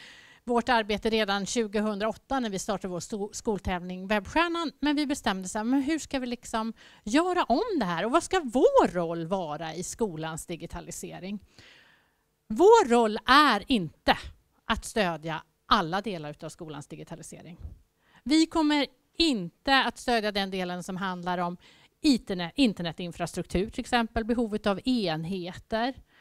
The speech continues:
Vår roll är heller kanske inte att alltid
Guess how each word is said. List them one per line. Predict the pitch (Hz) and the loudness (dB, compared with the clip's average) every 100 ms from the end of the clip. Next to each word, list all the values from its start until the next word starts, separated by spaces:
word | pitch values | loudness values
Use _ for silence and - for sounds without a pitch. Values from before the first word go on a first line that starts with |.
| _ _ _ _ - | _ _ _ _ -6
Vår | 254 320 349 | 0 2 4
roll | 349 330 320 | 4 4 4
är | 302 | 2
heller | 262 - - 339 370 359 | 2 -2 2 2 2 -2
kanske | - 311 247 196 - 226 | -2 0 0 -2 -8 -4
inte | 277 220 185 - 202 190 - - - | -2 -2 -4 -6 -4 -4 -8 -20 -4
att | 214 202 - - 214 - | -2 -2 -4 -8 -6 -2
alltid | 220 180 _ 208 196 180 185 190 | -2 -2 _ -2 -2 -2 -6 -8